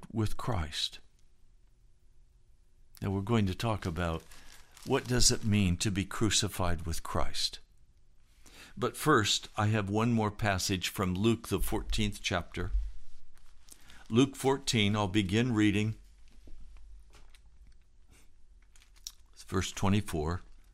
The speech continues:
For I say to you that none of those men, having been invited, will taste my dinner. For many are invited, but few are chosen.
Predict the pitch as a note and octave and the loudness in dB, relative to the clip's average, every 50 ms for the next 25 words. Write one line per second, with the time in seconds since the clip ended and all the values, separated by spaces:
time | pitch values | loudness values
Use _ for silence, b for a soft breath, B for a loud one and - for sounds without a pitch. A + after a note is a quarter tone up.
0 | - - - - - - - - - - - _ - - - - B B B B | -20 -20 -20 -20 -20 -20 -20 -20 -20 -20 -20 _ -20 -20 -20 -20 B B B B
1 | B B - - B2+ A#2 C3 - - - E3+ E3+ D#3 D#3+ - B2 A#2 A#2 C3 C3+ | B B -4 -2 0 4 6 8 10 12 12 12 10 10 10 8 10 10 10 8
2 | A2+ A2+ A2+ A#2 - - - - - - G2+ G2 A2 C3 D3 D#3+ D#3 C3 G2 G2 | 6 6 4 4 2 -2 -14 -14 -4 0 4 4 6 6 4 4 2 2 4 6
3 | C3 B2 A2+ G2+ - A2+ A#2 A#2 A2+ G#2+ G2 G2 G2 G#2 A2 G#2 A2 A2 G#2 F#2 | 6 6 6 6 4 4 6 6 6 6 6 4 4 2 2 2 4 4 4 4
4 | E2+ A2+ A2+ G#2+ F#2+ F#2 F2 D2+ F#2+ G2+ A2 A2 F2+ F2+ F2+ F#2 F#2+ F#2 F2 - | 4 4 4 4 4 2 2 2 2 2 2 2 2 2 0 2 0 0 0 0
5 | - - C3 A#2+ A2 - - - A#2+ A#2 A2+ A2 G2 F2+ A#2+ C#3 C3 A2+ F2 - | -2 0 2 2 2 2 0 0 0 0 0 0 0 0 0 0 2 0 -2 -4
6 | - B B B B B B B B - - A#2+ A#2 G#2+ G#2 A2+ C3+ E3 F3+ G3 | -6 B B B B B B B B 2 2 4 6 6 6 6 6 6 6 6
7 | G3 F3+ E3 D3 C3 A2+ F#2+ - B2+ C3 C#3 C3+ G2 F2 D#2 D#2 - - - - | 6 4 4 4 2 2 0 0 0 0 0 0 -2 -4 -6 -8 -10 -16 -20 -20
8 | - - - - - - - - - - - - - - - - - - - - | -20 -20 -20 -20 -20 -20 -20 -20 -20 -20 -20 -20 -20 -20 -20 -20 -20 -12 -8 -6
9 | G2+ - - - - - D#3+ E3+ D#3+ D3+ C#3 C#3+ - - - D#3+ D3 C3+ A2 - | -6 -6 -6 -6 -4 0 2 2 2 2 0 0 -2 0 0 2 2 2 0 0
10 | - - | -2 -4